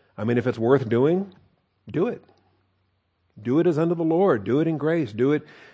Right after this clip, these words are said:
you know, um, do it. Do, don't do, don't do a half, half job. Careful. Sometimes I forget. My Army language doesn't doesn't go well in church.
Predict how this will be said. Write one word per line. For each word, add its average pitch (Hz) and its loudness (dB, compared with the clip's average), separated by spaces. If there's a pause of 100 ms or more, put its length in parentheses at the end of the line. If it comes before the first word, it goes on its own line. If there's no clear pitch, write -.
(100)
you 131 -2
know, 143 0
um, 123 -2 (240)
do 120 -2
it. 131 -8
Do, 113 -6
don't 147 -8
do, 170 0
don't 135 -8
do 131 0
a 101 2
half, 135 -2 (1400)
half 135 -12
job. 110 -6 (340)
Careful. 113 -8 (2000)
Sometimes 127 -8
I 120 -4
forget. 113 -4
My 107 -4
Army 117 -2
language 110 -4
doesn't 107 -6 (180)
doesn't 113 -10
go 107 -4
well 104 -4
in 98 -8
church. 104 -10